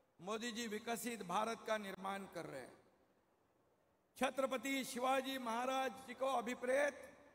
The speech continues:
सुराज्य निर्माण कर रहे हैं। इसलिए सिर्फ हर घर मोदी नहीं, अब मन मन मोदी है और ये पूरे देश में दिखाई पड़ रहा है।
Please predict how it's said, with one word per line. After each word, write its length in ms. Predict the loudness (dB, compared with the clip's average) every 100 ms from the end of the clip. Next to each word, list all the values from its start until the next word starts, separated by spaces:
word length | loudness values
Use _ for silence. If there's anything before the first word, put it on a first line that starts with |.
| -20 -20 -20 _ _ -14
सुराज्य 680 | -4 2 4 6 4 4 2
निर्माण 480 | 2 2 4 2
कर 200 | 0 -2
रहे 280 | 0 2 2
हैं। 400 | 0 -4 -8 -16 -20 -20 _ _ _ _ _ _ _ _ _ _ -4
इसलिए 760 | -2 0 -2 2 4 6 4 -2 -14 -18 -20 -20 -20 -20 _ _ _ _ -14
सिर्फ 380 | -2 2 2 0 -10 -18 -20 -20 -20 -20 _ _ 4
हर 200 | 6 6
घर 240 | 4 6 4
मोदी 340 | 4 2 2
नहीं, 580 | 4 4 6 6 4 0 -10 -16 -10 4
अब 180 | 4 4
मन 380 | 2 4 6
मन 240 | 6 6 6
मोदी 480 | 6 8 8 8 8
है 680 | 8 6 6 2 0 -6 -14 -16 -16 -14 -14 -14 2
और 180 | 4 6
ये 120 | 4
पूरे 440 | 0 2 6 6
देश 440 | 6 4 6 6 4
में 600 | 4 6 8 6 4 -4 -10 -12 -12 -8
दिखाई 380 | 2 4 4
पड़ 200 | 2 -2
रहा 220 | -2 0 0
है। 320 | -2 -8